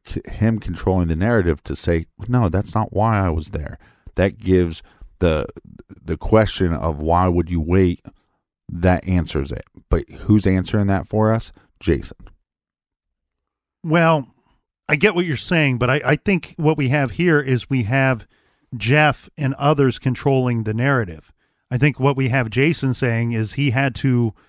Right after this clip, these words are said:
Speaker 2: answer the police and, and investigators' questions. And I think that that is why that what his statements are do not really combat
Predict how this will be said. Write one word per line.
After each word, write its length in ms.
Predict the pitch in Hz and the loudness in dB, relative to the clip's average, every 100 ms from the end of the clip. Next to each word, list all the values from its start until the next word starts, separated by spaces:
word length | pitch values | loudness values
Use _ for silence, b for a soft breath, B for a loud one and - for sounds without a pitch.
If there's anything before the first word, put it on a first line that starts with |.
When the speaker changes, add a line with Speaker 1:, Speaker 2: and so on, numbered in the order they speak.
| _ _ _ _ _ _ - | _ _ _ _ _ _ -2
Speaker 2:
answer 420 | 156 151 - 131 | 0 2 0 0
the 140 | 127 | 0
police 420 | - 131 131 139 131 | -2 -2 -2 -2 -2
and, 200 | 113 123 | -2 -4
and 320 | 151 127 117 - | -6 -4 -4 -6
investigators' 680 | 123 120 120 127 117 107 98 | -4 -4 -4 -4 -4 -4 -6
questions. 760 | - 147 151 - 78 - - _ _ _ _ _ | -2 0 0 -4 -14 -18 -20 _ _ _ _ _
And 240 | 151 143 135 | 0 2 2
I 140 | 127 | -2
think 280 | 135 185 170 | 0 0 0
that 180 | 156 - | -4 0
that 240 | 147 151 156 | 2 2 0
is 180 | 131 | -4
why 420 | 110 123 143 147 143 | -2 0 4 4 2
that 220 | 123 120 _ _ _ - | 0 -4 _ _ _ -2
what 280 | 120 156 | 2 2
his 220 | 120 185 - | 4 2 2
statements 500 | - 147 127 139 147 | 0 0 0 -2 0
are 220 | 139 135 | 0 0
do 160 | 123 | 0
not 300 | 135 143 151 | 2 2 0
really 260 | 151 151 147 | 0 0 -2
combat 800 | - 139 117 123 156 143 - - | -4 -4 -2 2 2 2 -4 -16